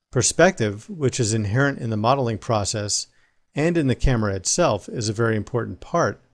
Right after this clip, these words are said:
but lighting can make a tremendous difference in your scene.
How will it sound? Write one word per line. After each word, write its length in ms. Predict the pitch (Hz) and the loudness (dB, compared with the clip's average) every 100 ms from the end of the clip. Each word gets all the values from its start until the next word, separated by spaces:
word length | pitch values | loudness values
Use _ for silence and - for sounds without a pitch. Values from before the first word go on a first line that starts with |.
| _ _ _ _ _ _ | _ _ _ _ _ _
but 180 | 135 123 | -6 0
lighting 460 | 123 147 180 175 | 4 4 4 0
can 240 | - 147 123 | 0 2 4
make 200 | 123 127 | 2 2
a 60 | |
tremendous 680 | 117 - 117 117 127 135 123 | -2 -2 0 2 4 4 2
difference 420 | - 117 117 107 | 0 -2 -2 -4
in 80 | 110 | -2
your 100 | 107 | -2
scene. 480 | 92 - 127 110 110 | -2 0 -2 -4 -10